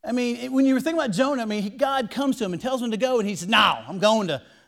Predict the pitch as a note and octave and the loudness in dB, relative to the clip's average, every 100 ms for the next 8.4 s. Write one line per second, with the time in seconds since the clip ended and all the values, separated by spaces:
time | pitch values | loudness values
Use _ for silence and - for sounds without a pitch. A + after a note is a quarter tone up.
0 | - C#3 A#3 A3 G3 G3 G3+ G#3+ A3+ A3 | -18 -6 -4 -2 -4 -8 -8 -6 -2 -2
1 | - A3 F#3+ - D3+ F3 G3 F#3 E3 D3+ | 2 2 0 -4 -8 -6 -4 -2 -2 -6
2 | D3 F3+ D3+ C#3+ C#3 E3+ D3 - _ _ | -8 -10 -8 -10 -8 -6 -8 -10 _ _
3 | _ _ _ _ _ _ F3+ G3 D4+ C4+ | _ _ _ _ _ _ -4 0 2 2
4 | D4 D#4+ C4+ F#3 A#3 A#3 G3 G3+ G3+ D#3+ | 4 2 2 2 2 2 0 -2 -2 -4
5 | F3+ F3 E3 C#3+ F3 E3 E3 C#3+ C3 - | 0 0 -2 -2 -2 -2 -2 -2 -6 -8
6 | _ _ - D#3+ F#3+ G3 F#3 G#3 F3+ F3+ | _ _ -10 -8 -4 -2 2 2 0 -2
7 | E3 E3+ E3 E3+ D#3 D3+ E3 D#3 D3+ D#3+ | -2 -2 -2 -2 -2 -2 -2 -4 -6 -8
8 | D#3 C#4 - C4+ | -6 -8 -8 -10